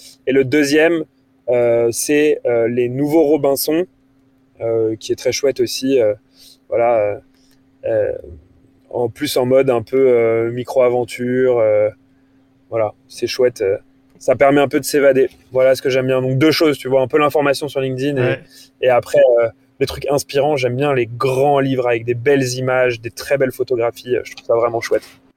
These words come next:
Speaker 2: On saura quoi t'offrir, euh, <laughs> si on a un cadeau à
Speaker 1: D'extérieur,
Speaker 2: de
Speaker 1: d'extérieur. Des photos
Speaker 2: Ouais,
Speaker 1: d'extérieur,
Speaker 2: d'extérieur,
Speaker 1: j'aime bien
Speaker 2: mais
Speaker 1: l'extérieur.
Speaker 2: c'est, ça faisait sens.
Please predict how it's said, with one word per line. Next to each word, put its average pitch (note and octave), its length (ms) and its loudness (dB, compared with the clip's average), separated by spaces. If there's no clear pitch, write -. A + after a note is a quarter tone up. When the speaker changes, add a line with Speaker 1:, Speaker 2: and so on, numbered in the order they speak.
Speaker 2:
On C#3 60 -4
saura C#3 260 -2
quoi C#3 140 -4
t'offrir, C3 420 -4
euh, A#2+ 120 -2
<laughs> - 160 0
si - 200 -4
on F#3 100 0
a C3 100 -2
un F#3 40 0
cadeau D#3 360 -2
à D#3+ 100 2
Speaker 1:
D'extérieur, F3+ 480 2
Speaker 2:
de C#3 80 4
Speaker 1:
d'extérieur. D#3 500 2
Des C#3 100 2
photos D3 240 2
Speaker 2:
Ouais, C#3+ 60 -2
Speaker 1:
d'extérieur, C#3+ 380 4
Speaker 2:
d'extérieur, B2 400 4
Speaker 1:
j'aime B2+ 80 2
bien - 20 2
Speaker 2:
mais B2+ 80 2
Speaker 1:
l'extérieur. C#3 320 0
Speaker 2:
c'est, - 40 -8
ça D3+ 80 -2
faisait C#3 140 -2
sens. D#3 240 -2